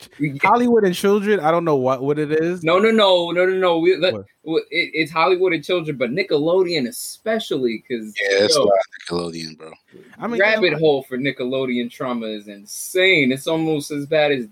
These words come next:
Speaker 1: Disney's.
Speaker 2: I mean, Nickelodeon bad, but that, I mean, I, I,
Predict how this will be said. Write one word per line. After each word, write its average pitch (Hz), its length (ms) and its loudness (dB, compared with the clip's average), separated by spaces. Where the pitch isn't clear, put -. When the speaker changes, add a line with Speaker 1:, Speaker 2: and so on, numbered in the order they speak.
Speaker 1:
Disney's. 110 560 -4
Speaker 2:
I 156 60 -12
mean, 196 160 -4
Nickelodeon 226 520 0
bad, 147 260 4
but 113 120 0
that, 135 280 2
I 202 100 -6
mean, 185 120 -4
I, 180 200 -2
I, - 100 -12